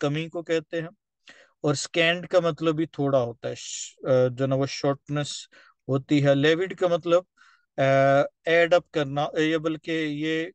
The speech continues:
किसी चीज पे हम टैक्स लगा देते हैं तो हम कहते हैं ये लेविड हो गया। उसके बाद अप्रोरियस है,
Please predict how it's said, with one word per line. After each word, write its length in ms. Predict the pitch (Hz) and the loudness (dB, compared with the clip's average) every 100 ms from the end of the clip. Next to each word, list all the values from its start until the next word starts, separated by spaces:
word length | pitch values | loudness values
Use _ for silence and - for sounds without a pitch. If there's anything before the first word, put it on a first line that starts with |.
| - | -14
किसी 200 | 156 160 | -10 -8
चीज 300 | - 156 147 | -4 -4 -4
पे 180 | - 160 | -2 0
हम 260 | 147 147 | 0 -2
टैक्स 480 | 139 - 170 - - | -4 -4 -4 -4 -4
लगा 320 | 147 131 127 | -2 0 0
देते 260 | 127 135 156 | 0 -4 -4
हैं 100 | 147 | -4
तो 80 | 151 | -4
हम 120 | 143 | -6
कहते 260 | 139 139 | -6 -4
हैं 100 | 147 | -4
ये 220 | 160 180 269 _ _ _ - | -2 -4 -6 _ _ _ -2
लेविड 540 | 147 143 151 147 151 | 2 4 6 4 2
हो 180 | 131 123 | 0 -4
गया। 260 | 104 107 104 _ _ _ _ _ _ _ _ - | -6 -10 -10 _ _ _ _ _ _ _ _ -12
उसके 240 | 160 - | -8 -2
बाद 200 | 190 202 | 2 2
अप्रोरियस 760 | 226 175 - 165 170 165 139 - | 2 0 2 2 4 4 2 -2
है, 100 | 117 | -12